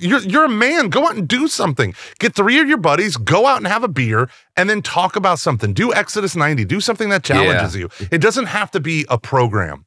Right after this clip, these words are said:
Speaker 1: right? And I think we do tend to get locked into these programs. But of the programs that are out there, I mean, there, of men's ministries that are out there that are systematic, organic catechesis, That Man Is You hits the relevancy button a thousandfold. That's why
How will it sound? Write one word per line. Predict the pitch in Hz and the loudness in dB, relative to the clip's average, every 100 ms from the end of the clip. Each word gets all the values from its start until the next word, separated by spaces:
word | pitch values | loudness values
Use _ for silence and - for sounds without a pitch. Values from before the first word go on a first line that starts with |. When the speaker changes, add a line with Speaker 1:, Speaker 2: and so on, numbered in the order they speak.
| _ - _ | _ -20 _
Speaker 1:
right? | 123 123 | 0 2
And | 135 | 0
I | |
think | 127 147 | -2 -2
we | 147 | 0
do | 127 127 | 2 2
tend | 120 113 | 2 2
to | 113 | 0
get | 107 | 0
locked | 98 98 104 | 2 0 0
into | 104 | -2
these | 92 90 | -4 -2
programs. | 104 92 87 85 _ _ _ - | -2 -2 -4 -8 _ _ _ 0
But | 156 156 | 2 4
of | 180 202 | 2 2
the | |
programs | 175 196 190 175 | 2 2 2 2
that | 165 | 2
are | 131 | 4
out | 139 147 | 2 2
there, | 113 104 147 | 0 0 0
I | |
mean, | 135 117 | 0 2
there, | 139 127 85 82 | 2 2 -4 -2
of | 135 117 | 0 0
men's | 127 135 180 208 160 | 0 2 2 0 -2
ministries | 156 143 143 - 127 117 | 0 0 0 0 -2 2
that | 113 | 2
are | 110 | 2
out | 110 110 | 0 0
there | 113 | 0
that | 101 101 | 0 0
are | 90 | 0
systematic, | - - 160 - 147 110 101 98 - - | -4 -4 -2 0 0 2 0 -4 -6 -2
organic | 143 156 123 113 110 107 | 0 2 2 0 0 0
catechesis, | 110 117 110 98 - 90 - - _ - _ - | 0 0 -2 -6 -6 -8 -10 -14 _ -20 _ -4
That | 117 139 | 0 0
Man | 160 165 | 0 -2
Is | 165 117 | 0 0
You | 120 117 104 _ | 2 0 -2 _
hits | - 139 120 | -4 -2 -2
the | - 113 | 0 0
relevancy | 107 117 127 147 131 170 | 2 2 0 -2 -4 -4
button | 135 110 98 104 98 98 _ _ - - - | 0 0 0 -4 -4 -6 _ _ -16 -6 -4
a | |
thousandfold. | 107 - 110 104 104 98 85 98 82 | -4 -2 0 0 -2 -6 -6 -4 -2
That's | 80 143 151 | -2 -2 0
why | 165 151 | 2 2